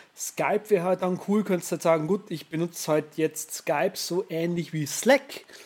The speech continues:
und pump, pump da in den, in diverse Skype-Channels irgendwie automatisiert Nachrichten rein.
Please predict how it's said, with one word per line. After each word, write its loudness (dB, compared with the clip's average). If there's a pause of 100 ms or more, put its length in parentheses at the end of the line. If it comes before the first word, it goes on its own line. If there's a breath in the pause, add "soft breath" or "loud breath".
(240 loud breath)
und -2
pump, 0
pump 2
da 0
in -2
den, 0
in -4
diverse 0
Skype-Channels -2
irgendwie 0
automatisiert -6
Nachrichten -6
rein. -10